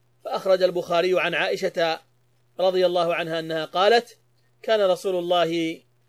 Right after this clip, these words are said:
صلى الله عليه وسلم إذا سكت المؤذن بالأولى من صلاة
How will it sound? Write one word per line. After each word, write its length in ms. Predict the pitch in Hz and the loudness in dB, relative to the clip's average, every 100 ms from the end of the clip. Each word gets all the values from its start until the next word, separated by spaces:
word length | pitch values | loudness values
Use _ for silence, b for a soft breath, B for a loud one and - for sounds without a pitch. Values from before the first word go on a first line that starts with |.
| _ | _
صلى 260 | - 190 180 | -6 -2 0
الله 360 | 170 170 160 | 2 2 2
عليه 280 | 156 170 165 | 2 0 0
وسلم 640 | 160 - 170 165 160 156 - _ _ _ _ _ | 0 0 0 0 0 -2 -4 _ _ _ _ _
إذا 220 | 160 165 | 2 2
سكت 340 | 160 220 180 196 | 2 -2 0 0
المؤذن 640 | 175 175 190 175 170 160 | 0 0 -2 -2 -4 -4
بالأولى 680 | 156 165 196 196 180 208 233 - _ _ _ | -4 -2 2 6 6 6 2 -8 _ _ _
من 120 | 170 | -10
صلاة 320 | 165 175 180 | -4 0 0